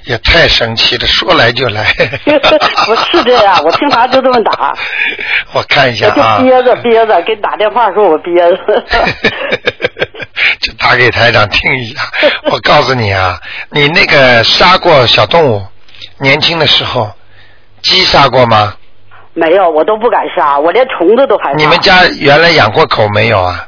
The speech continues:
Speaker 2: 没有。
Speaker 1: 国内呢？
Speaker 2: 国内也没养过，
Speaker 1: 你，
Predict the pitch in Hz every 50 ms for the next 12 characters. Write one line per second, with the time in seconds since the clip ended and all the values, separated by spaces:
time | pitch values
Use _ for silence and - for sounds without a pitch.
0 | - - - 233 254 233 190 143 131 139 143 143 - - - - - - - -
1 | - - - - - - - - - - 139 143 160 175 175 160 135 127 123 104
2 | - - - - - - 202 208 - 202 196 202 269 277 240 202 175 185 202 202
3 | 185 175 - 127 147 160